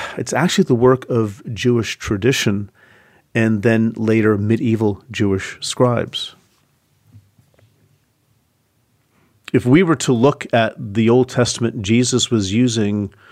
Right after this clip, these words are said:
Greek or Hebrew or Aramaic or whatever, it wouldn't really match exactly what we have today. Okay, so let's draw this to a close, and I want to do so by revisiting what I mentioned earlier, the Greek translation of the Hebrew Old Testament.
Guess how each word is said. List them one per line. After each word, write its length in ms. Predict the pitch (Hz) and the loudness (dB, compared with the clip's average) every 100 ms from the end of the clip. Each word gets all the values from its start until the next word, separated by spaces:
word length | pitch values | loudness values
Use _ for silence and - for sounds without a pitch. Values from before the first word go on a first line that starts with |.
| - _ - | -20 _ -10
Greek 360 | 107 117 127 123 | 0 0 0 -2
or 60 | |
Hebrew 460 | 107 120 117 117 110 | -2 0 0 2 2
or 140 | 101 | 2
Aramaic 520 | - 110 101 107 113 117 | 0 0 0 0 0 0
or 80 | |
whatever, 520 | 98 98 123 120 98 - - - - - _ _ | -2 2 0 0 -4 -8 -20 -20 -20 -20 _ _
it 140 | - 135 | -2 0
wouldn't 380 | 139 165 139 131 | 2 2 2 2
really 180 | 123 | 4
match 340 | 113 110 110 - | 4 2 0 -2
exactly 440 | 95 107 104 - | -2 -2 0 0
what 160 | 104 - | 0 0
we 100 | 101 | -4
have 260 | 98 90 | -4 -6
today. 360 | - 95 87 90 - _ _ _ _ _ _ _ _ _ _ _ _ _ _ _ _ _ _ _ _ _ - - | -8 -8 -8 -8 -16 _ _ _ _ _ _ _ _ _ _ _ _ _ _ _ _ _ _ _ _ _ -10 -2
Okay, 200 | 131 117 | 0 0
so 160 | - | 2
let's 160 | 196 - | 0 2
draw 160 | 202 | 2
this 160 | 196 185 | 2 0
to 140 | - | 0
a 40 | 208 | 0
close, 500 | - 127 117 123 123 | 4 4 4 0 0
and 120 | 123 | 2
I 40 | |
want 220 | 120 135 151 | 4 4 2
to 60 | |
do 180 | 113 139 | 2 0
so 180 | 139 127 | 2 2
by 160 | 110 113 | 2 2
revisiting 680 | 110 117 113 139 147 135 | 2 0 2 2 2 0
what 120 | 120 117 | -2 -2
I 60 | |
mentioned 360 | 110 110 - 101 | -2 -2 -6 -4
earlier, 360 | 104 95 - 104 | -2 -2 -8 -10
the 160 | 110 | -6
Greek 340 | 104 110 123 123 | -4 2 2 0
translation 680 | - 123 110 110 113 - 113 | -6 -4 -2 -2 -2 -2 -4
of 100 | 107 | -4
the 80 | |
Hebrew 340 | 123 110 98 98 | -6 -6 -6 -6
Old 160 | 101 | -8
Testament. 420 | - 110 - 90 | -6 -6 -6 -12